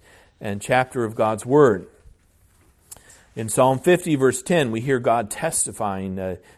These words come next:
teaching, and even assuring us that "every beast of the forest is mine, and the cattle on a thousand hills." The point is to see that God owns it all, and that God can place in our laps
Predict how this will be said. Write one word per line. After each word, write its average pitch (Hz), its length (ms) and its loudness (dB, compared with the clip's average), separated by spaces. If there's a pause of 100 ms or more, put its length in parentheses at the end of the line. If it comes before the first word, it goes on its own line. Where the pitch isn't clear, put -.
teaching, 135 560 -4
and 110 160 -4
even 123 260 -4
assuring 123 760 -4
us 143 440 -6
that 120 360 -2 (300)
"every 143 560 0
beast 185 480 -4
of 123 120 -8
the 110 80 -12
forest 190 640 -4
is 147 140 -10
mine, 120 480 -8 (1300)
and 107 140 -8
the 101 40 -6
cattle 101 680 -4 (100)
on 101 120 -14
a 92 60 -16
thousand 110 520 -14
hills." 90 560 -20 (1120)
The - 60 -18
point 160 300 -6
is 123 160 -6
to - 80 -12
see 160 240 -6
that - 300 -14
God 160 420 -6
owns 135 340 -10
it 110 80 -6
all, 120 400 -10 (1120)
and 131 160 -4
that 139 160 -2
God 170 340 2
can 120 220 -8
place 190 420 -4
in 175 260 -4
our 156 380 -2
laps 139 720 -6